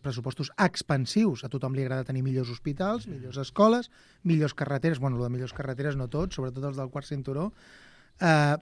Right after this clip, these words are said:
millors rodalies, millors atencions socials. Clar, evidentment necessitem pressupostos. Això de girar-se en banda i dir, "No, no, per què no?" Però, suposo, si els has fet tu,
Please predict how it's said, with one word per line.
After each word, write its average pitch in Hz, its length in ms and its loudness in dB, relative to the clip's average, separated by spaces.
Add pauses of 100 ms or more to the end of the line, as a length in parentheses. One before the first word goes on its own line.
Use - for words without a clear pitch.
(160)
millors 160 540 8
rodalies, 160 800 4 (100)
millors 147 400 2
atencions 143 400 0
socials. 139 400 0
Clar, 139 160 -4
evidentment 127 400 0
necessitem 170 400 -2
pressupostos. 131 640 -6 (400)
Això - 160 -2
de 147 160 4
girar-se 156 320 0
en 151 100 -2
banda 160 220 0
i 143 80 -2
dir, 135 140 -4 (120)
"No, 160 280 -2 (680)
no, 208 280 4
per 170 160 2
què 156 80 2
no?" 151 180 0
Però, 127 140 -10
suposo, 117 240 -8
si 190 80 0
els 123 160 -2
has 131 100 -6
fet - 220 -2
tu, 214 260 -4